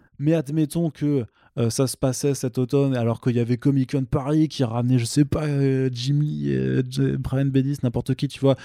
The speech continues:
Et truc, ça, ça aurait eu moins d'impact quand même, tu vois, parce que ça aurait été un peu été excli-, éclipsé, parce qu'il y avait d'autres gros trucs qui se passaient. Bah là, si, si se passe rien, eh ben même, en fait, le truc, c'est que même une tournée avec pas forcément le, le mec le plus incroyable du monde, ou, euh, enfin, le plus connu, tu vois, le plus famous,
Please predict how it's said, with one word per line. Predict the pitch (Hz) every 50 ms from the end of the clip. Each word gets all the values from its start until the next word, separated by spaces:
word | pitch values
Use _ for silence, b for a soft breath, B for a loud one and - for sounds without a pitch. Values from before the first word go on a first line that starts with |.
| B B B B B
Et | 113
truc, | 110 - 214 208 -
ça, | - - 131 123 131 123
ça | - - 139
aurait | 127 131 139
eu | 139
moins | 143 151 160
d'impact | 165 196 208 196 - 214 208 - -
quand | 147 139
même, | 135 131
tu | 127 - 139
vois, | 135 170 196
parce | 202 - 127 117 -
que | - 156 165
ça | 160 - - 127
aurait | 110 117
été | 117 - 151
un | 135 120
peu | 117 131 139
été | 135 127 - 123
excli-, | 113 - - - - 147 - -
éclipsé, | 143 131 - - 131 - - 226 240
parce | 175 - 127 - -
qu'il | 240 220
y | 160
avait | 131 120 127
d'autres | 120 117 123 151 160 143 131
gros | 123 - 147 143
trucs | - - 190 175
qui | - 156
se | 143 -
passaient. | - 143 131 - - 127 117 B B B B B B B B
Bah | 123 123 147 180
là, | 214
si, | 196 - -
si | 147 143
se | 139 -
passe | - 135 131 - -
rien, | - - 139 139 131 123 B B B B B B -
eh | - 127
ben | 123 127
même, | 135 180 226 254 202 135 131 -
en | - 139
fait, | - -
le | 185 139
truc, | 139 185 202
c'est | - 139
que | - 135
même | 127 143 190 214 170 147
une | 139 135
tournée | - _ - - 190 190 190 202 196
avec | 156 120 123 117
pas | - 190
forcément | - 175 160 147 143 151 170 165
le, | 147 135 131 123 123
le | 120 123 123
mec | 131 143 147 139 -
le | 135
plus | 117 135 131 139
incroyable | 135 123 - 139 131 131 131
du | 120 127 131
monde, | 135 139 151 156 151 147
ou, | 127 123 123 127
euh, | 120 117 113
enfin, | 117 117 - 123
le | 120
plus | 117 - -
connu, | - - 147 156 160
tu | 139 -
vois, | 143
le | 131
plus | - 131
famous, | - - 139 143 160 175 170